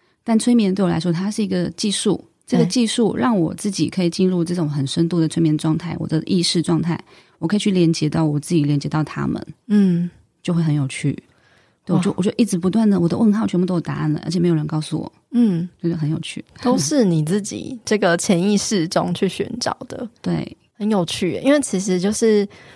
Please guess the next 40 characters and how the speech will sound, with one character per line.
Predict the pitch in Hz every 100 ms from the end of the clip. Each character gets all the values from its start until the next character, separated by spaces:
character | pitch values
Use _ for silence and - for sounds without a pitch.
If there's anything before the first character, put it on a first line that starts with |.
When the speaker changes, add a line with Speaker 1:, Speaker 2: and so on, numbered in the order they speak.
| - - -
Speaker 2:
呃， | 185 180 170
我 | 170 165
们 | 170 175
之 | 226
前 | 226 196
也 | 180 180
有 | 185 175
访 | 180 - 220
谈 | - 202
过 | 214 196
几 | 139
位 | 180
身 | 185 180
心 | 185 175
灵 |
老 | - -
师， | - -
他 | 208 196
们 | 170
也 | 135
是 | 214
不 | 208 220
约 | 196
而 | 147 175
同 | - 98
的， | 175
就 | 196
是 | 202
有 | 185
说， | - - 175 175 175 175 -
呃， | 175 170
其 | -
实 | 208
我 | 233
们 | 175 180
内 | 214 165
在 | 170 160
都 | 135
有 | 147 -
神 | -